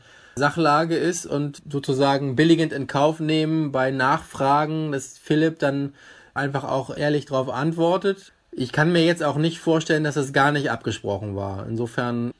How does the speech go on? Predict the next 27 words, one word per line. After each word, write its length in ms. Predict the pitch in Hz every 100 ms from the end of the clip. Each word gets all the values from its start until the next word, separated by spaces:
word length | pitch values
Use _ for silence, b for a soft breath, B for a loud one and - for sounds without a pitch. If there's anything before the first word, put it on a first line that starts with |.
| _
ist 160 | 123 127
das 100 | 117
für 140 | 123
mich 180 | 123 123
jetzt 160 | 127
so 140 | 120 131
schwer 300 | - 127 131
zu 120 | 135
beurteilen, 680 | 120 123 156 151 143 147 151
aber 560 | - 131 131 135 135 131 B B B -
wie 100 | 131
gesagt, 480 | 123 131 143 - _ -
ich 180 | - 127
weiß 540 | 120 127 160 170 - -
auch 180 | 143 135
aus 220 | 123 131
vorherigen 560 | - 123 131 160 160 151
Interviews 400 | 151 156 139 139
mit 140 | 143
Alfred 340 | 120 131 127 120
Gislason, 640 | 160 180 170 165 156 147
dass 120 | 139
er 300 | - 139 151
sich 420 | 135 139 - - -
Philipp 400 | - 139 135 -
als 160 | 120
Nachfolger 680 | 135 131 - 131 127 123